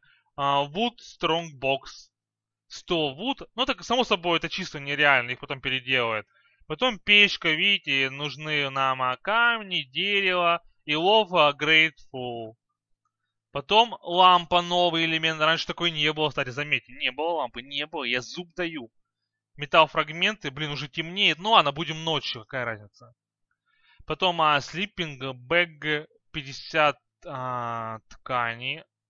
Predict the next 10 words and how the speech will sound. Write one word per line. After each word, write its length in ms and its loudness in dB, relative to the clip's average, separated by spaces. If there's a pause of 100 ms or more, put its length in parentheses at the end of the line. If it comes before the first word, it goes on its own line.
(400)
Ну, 120 -12
у 20 -12
нас 140 -2
скотча 420 -6
вообще 400 -10
нету. 460 -16 (460)
Идем 300 0
дальше. 480 4 (100)
Пеппер, 640 8
бумага. 760 2